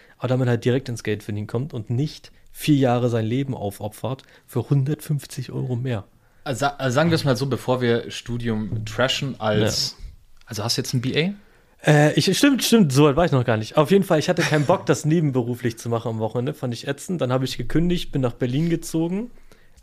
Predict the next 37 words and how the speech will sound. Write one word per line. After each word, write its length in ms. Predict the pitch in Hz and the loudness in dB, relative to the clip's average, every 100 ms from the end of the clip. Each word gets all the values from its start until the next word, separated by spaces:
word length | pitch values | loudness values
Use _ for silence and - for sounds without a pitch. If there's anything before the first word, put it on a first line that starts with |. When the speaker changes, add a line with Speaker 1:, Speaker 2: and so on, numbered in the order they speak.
| - | -2
Speaker 1:
Äh, 160 | 131 | 2
aber 240 | 123 123 131 | 2 4 2
nicht 180 | 147 | 2
an 100 | 143 | 0
der 360 | 127 120 117 110 | 2 4 2 0
richtigen 460 | 135 - - 151 143 | -2 -4 -6 -6 -2
Uni, 300 | 151 151 143 | -2 -2 -2
sondern 340 | 123 110 107 | -2 -2 -2
so 80 | 110 | -2
eine 100 | 107 | -6
Fachhochschule. 960 | - - - 160 156 - 160 160 196 - - _ | -8 -16 -10 -8 -8 -8 -8 -6 -8 -14 -20 _
H 320 | - 131 147 139 | -4 0 0 2
W 180 | 135 131 | 2 2
R 280 | 127 123 - | 0 -2 -6
Berlin. 460 | - 120 127 175 214 - - _ _ - - - | -6 -4 -2 -4 -6 -16 -20 _ _ -20 -20 -12
Hier 140 | 123 | -10
ist 120 | 127 - | -10 -4
Hochschule 480 | 160 151 - 147 135 | 0 0 0 0 0
für 240 | 123 117 113 | -2 -2 0
Wirtschaft 420 | 151 - 139 - | -2 -2 -8 -4
und 160 | 113 | -4
Recht. 440 | 101 120 - - - - _ | 0 -2 -2 -12 -20 -20 _
Die 60 | 117 | -8
haben 80 | 104 | -2
alle 160 | 120 | -2
fancy 420 | 113 135 123 - | 0 0 0 -2
Namen, 240 | 110 101 113 | -4 -4 -6
klingt 200 | - 131 | -10 -10
schon 160 | 123 - | -12 -10
cool. 240 | 131 135 214 _ _ - _ _ _ - | -4 -4 -4 _ _ -20 _ _ _ -2
Hab 260 | 160 160 | -2 -2
dann 300 | - 147 151 - | -4 -2 -4 -6
ein 260 | - 160 180 | -2 0 2
Semester 500 | 156 151 151 - 135 | 0 -2 -4 -6 -10
vor 200 | - - | -8 -8
Ort 240 | 135 131 | -8 -8
studiert. 720 | - 143 131 151 240 262 - | -10 -8 -4 -4 -4 -8 -20